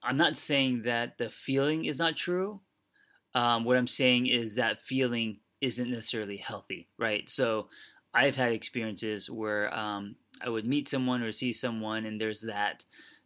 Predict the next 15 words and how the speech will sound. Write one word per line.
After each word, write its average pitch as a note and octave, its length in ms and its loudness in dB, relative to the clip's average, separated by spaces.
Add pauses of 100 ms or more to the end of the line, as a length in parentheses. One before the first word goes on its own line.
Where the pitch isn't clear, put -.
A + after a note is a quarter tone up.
(140)
instant C3 540 0
attraction, A#2 800 -2
that G#2 220 -4
gravitational A#2 760 -2
pull. G#2+ 400 -2 (460)
And A2 300 -4
before, A#2+ 760 2
I A#2 60 0
used A2 280 -4
to A#2 60 -6
think A2 360 -6
that A2+ 160 -2
it A2+ 120 -6
was, A2 460 -4 (480)
um, G#2 400 -6